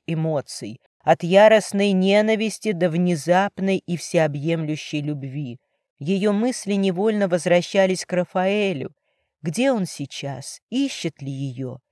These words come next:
Или же смирился с её исчезновением? Сердце болезненно сжалось,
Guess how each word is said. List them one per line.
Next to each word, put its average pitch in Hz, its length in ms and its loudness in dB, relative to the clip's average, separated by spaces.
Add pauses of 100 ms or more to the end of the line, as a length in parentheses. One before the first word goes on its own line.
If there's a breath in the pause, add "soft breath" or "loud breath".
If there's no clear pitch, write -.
(420)
Или 262 240 2
же 262 160 0
смирился 254 680 0
с - 120 -6
её 175 320 0
исчезновением? 147 1120 -4 (420)
Сердце 196 420 0
болезненно 175 640 0
сжалось, 156 680 -2